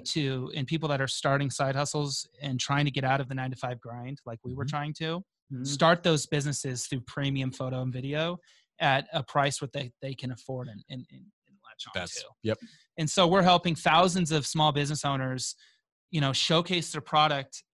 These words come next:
Speaker 1: to be able to compete with some of the larger brands out there. And that's cool, knowing that we're part of their journey and part of their, uh, you know, vision moving forward. So
Speaker 2: Mm-hmm.
Speaker 1: that, that, that's what, that's what tickles me, you know, that's
Speaker 2: Yeah.
Speaker 1: what gives me goosebumps.
Speaker 3: Dude,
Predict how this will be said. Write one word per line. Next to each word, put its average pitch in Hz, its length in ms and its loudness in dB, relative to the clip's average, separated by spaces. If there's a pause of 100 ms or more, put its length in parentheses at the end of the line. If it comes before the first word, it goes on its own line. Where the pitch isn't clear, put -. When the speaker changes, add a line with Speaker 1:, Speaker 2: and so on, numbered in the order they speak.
Speaker 1:
to 147 120 -6
be 143 140 -2
able 135 140 -2
to 135 80 -10
compete 143 580 -4
with 139 220 -8
some 143 260 -6
of 131 60 -8
the 127 60 -10
larger 135 340 -6
brands 131 420 -12
out 131 240 -14
there. 175 320 -6
And 139 100 -8
that's 147 240 -2
cool, 131 280 -8
knowing 139 280 -2
that 131 140 -4
we're 151 140 0
part 151 180 0
of 131 80 -4
their 139 140 0
journey 156 500 -4 (320)
and 131 240 0
part 139 260 -2
of 127 160 -6
their, 135 400 -4 (200)
uh, 127 320 -6
you 156 100 -6
know, 123 120 -6
vision 131 360 -4
moving 127 320 -8
forward. 110 460 -20
So - 160 -14
Speaker 2:
Mm-hmm. 113 220 0 (180)
Speaker 1:
that, 190 180 -2
that, 196 300 2
that's 190 260 2
what, 165 220 2 (580)
that's 208 180 -2
what 185 120 -6
tickles 151 320 -4
me, 139 260 -4 (100)
you - 200 -4
know, 143 140 -8 (100)
that's 110 160 6
Speaker 2:
Yeah. 117 80 8
Speaker 1:
what 113 100 4
gives 170 140 0
me 175 120 -2
goosebumps. 147 540 -6 (560)
Speaker 3:
Dude, 180 300 4